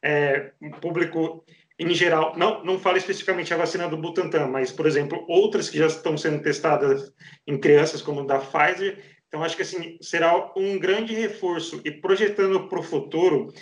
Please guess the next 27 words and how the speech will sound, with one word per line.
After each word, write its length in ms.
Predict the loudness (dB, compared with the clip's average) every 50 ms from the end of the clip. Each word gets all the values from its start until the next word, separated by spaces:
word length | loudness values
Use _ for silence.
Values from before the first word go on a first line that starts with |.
| -20 -20 -20 -20 -20 _ _ -4
é, 220 | -2 0 0 -2
se 220 | -2 -2 4 6 8
o 140 | 8 8
vírus 480 | 6 4 2 4 6 6 6 6 2 -2
vai 220 | -4 -2 -2 -2
continuar 680 | -2 -4 -8 -10 -10 -10 -10 -10 -8 -4 -2 -2 0 0
aí, 340 | -2 -2 -2 -2 -4 -4 -4
se 400 | -6 -10 -14 -16 -18 -18 -20 -20 _ _
vamos 380 | -10 -8 -8 -8 -8 -10 -12 -4
ter 460 | -2 0 2 2 2 2 0 -2 -10 -18 _ _ _ 2
outras 680 | 2 2 2 0 -2 0 2 4 4 2 0 -4 -8
variantes, 1040 | -10 -2 0 2 2 4 2 2 2 2 2 2 0 -2 -6 -8 -10 -12 -12 -14 -20 _ _ _ -20 -20 -20 _ _ _
é, 600 | -6 -4 -4 -2 0 0 0 0 0 0 0 0
nada 440 | 0 0 2 4 4 4 4 2 0
melhor 300 | 0 -2 0 0 0 -2
do 100 | -2 -4
que 100 | -6 -6
ter 160 | -4 -4 -4
uma, 300 | -4 -4 -4 -6 -6 -6
uma 160 | -6 -8 -6
produção 540 | -6 -8 -8 -8 -10 -8 -6 -6 -6 -6 -6
nacional 840 | -8 -8 -6 -2 -2 -2 -2 0 0 0 0 0 0 -2 -4 -8 _ _ _ _ _ _ _ _ _ -4
pra 420 | -2 -2 0 0 -2 -4 -4 -6 -4 2
ter 140 | 2 2 4
uma 160 | 4 0 -2
campanha 580 | -2 -2 -4 0 0 0 2 2 2 0 -2 -2
como 580 | 0 0 2 2 2 4 4 6 4 4 2